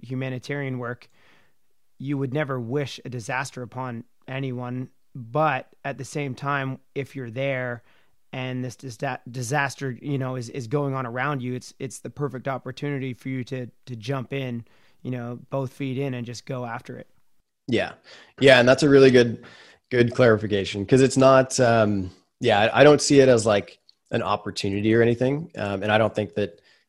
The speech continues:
Speaker 2: people should do that, because I have had people that afterwards have even contacted me and said, like, "Oh, hey, I want to, um,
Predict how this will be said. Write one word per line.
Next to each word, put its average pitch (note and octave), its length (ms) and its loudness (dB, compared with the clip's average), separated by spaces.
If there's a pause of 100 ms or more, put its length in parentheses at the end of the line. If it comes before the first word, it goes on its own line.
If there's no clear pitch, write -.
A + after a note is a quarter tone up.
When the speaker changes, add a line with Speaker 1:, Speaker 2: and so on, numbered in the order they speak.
Speaker 2:
people A2+ 200 -2
should G#2+ 240 -6
do G#2 120 0
that, G2 280 0
because A#2+ 220 2
I B2+ 120 10
have C#3 260 4
had A#2 220 6
people A2 320 0
that G2+ 180 -2
afterwards G2 800 -2 (360)
have A2 120 -2
even G#2 200 0
contacted G#2 520 0
me G2 80 0
and F#2+ 120 -2
said, G2 180 -2
like, F#2+ 180 0
"Oh, D3 80 6
hey, D#3 260 4
I B2+ 60 6
want B2+ 220 6
to, A#2+ 240 6
um, G#2+ 320 2